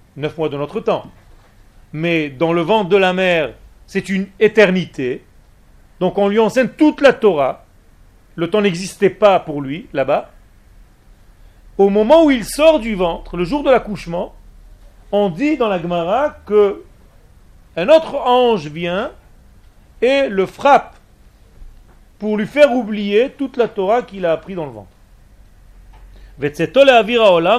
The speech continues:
Et les sages nous disent que cette sagesse enseignée à l'enfant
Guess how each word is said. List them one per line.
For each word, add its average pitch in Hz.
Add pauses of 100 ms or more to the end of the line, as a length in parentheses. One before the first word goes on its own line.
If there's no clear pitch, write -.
(4000)
Et 151
les 160
sages 254
nous 175
disent 240
que 190
cette 180
sagesse 226
enseignée 208
à 156
l'enfant 147